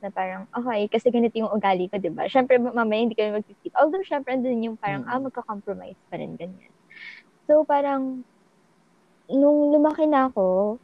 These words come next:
Speaker 1: um, not literally. <laughs> Nung lumaki na ako,
Speaker 2: Mm.
Speaker 1: nag-ano, like, parang nag-set ako ng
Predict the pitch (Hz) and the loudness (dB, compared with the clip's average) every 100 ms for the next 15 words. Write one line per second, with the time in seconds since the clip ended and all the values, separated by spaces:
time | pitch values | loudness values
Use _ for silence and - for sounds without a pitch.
0 | _ 226 220 214 214 208 208 202 202 208 | _ -8 -4 -4 -2 -4 -4 -6 -8 -12
1 | _ _ _ _ _ _ _ _ - 262 | _ _ _ _ _ _ _ _ -2 2
2 | 294 294 277 269 254 247 233 214 208 202 | 4 4 4 6 6 4 0 -6 -8 -10
3 | - _ _ _ _ _ - _ _ _ | -16 _ _ _ _ _ -20 _ _ _
4 | - 587 605 539 466 349 349 330 311 302 | -8 0 4 4 2 -2 2 2 6 4
5 | 302 311 320 302 285 277 277 - 220 98 | 4 0 -4 -6 -4 -4 -8 -12 -12 -8
6 | 98 170 170 220 - 220 214 208 190 208 | -6 -4 -4 -6 -6 -6 -4 -4 -6 -10
7 | - _ _ - 208 202 208 220 202 202 | -16 _ _ -8 -4 -4 -4 -2 -2 -4
8 | 208 214 208 202 - 214 196 196 185 | -4 -6 -2 -4 -4 -6 -4 -6 -8